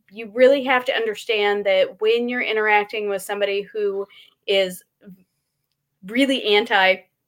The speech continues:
then you being a representative,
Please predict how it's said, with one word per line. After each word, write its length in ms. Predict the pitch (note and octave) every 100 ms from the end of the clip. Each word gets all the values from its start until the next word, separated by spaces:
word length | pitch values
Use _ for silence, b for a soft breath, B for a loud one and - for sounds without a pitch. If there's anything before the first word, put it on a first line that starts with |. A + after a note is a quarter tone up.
| _ _ _ _ _ _
then 600 | A#3 A3 G#3 G3+ G3+ G3+ - _ G3
you 500 | G3 B3+ D4+ E4 D#4+ -
being 320 | B3 A#3+ A#3
a 60 |
representative, 1040 | G3 G#3+ G#3+ A3 A3 G#3 G3+ G3+ G3 G3